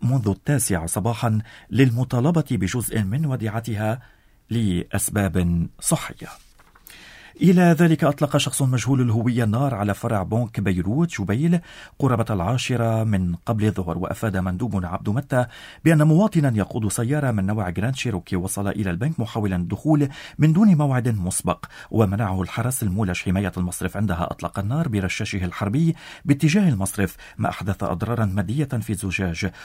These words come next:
وقد حضرت القوى الأمنية إلى المكان وباشرت تحقيقاتها. كما أفادت الوكالة الوطنية للإعلام بأن المؤهل الأول المتقاعد حسين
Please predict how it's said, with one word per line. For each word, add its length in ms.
وقد 340
حضرت 380
القوى 240
الأمنية 300
إلى 200
المكان 500
وباشرت 680
تحقيقاتها. 840
كما 240
أفادت 360
الوكالة 400
الوطنية 500
للإعلام 500
بأن 200
المؤهل 440
الأول 300
المتقاعد 580
حسين 480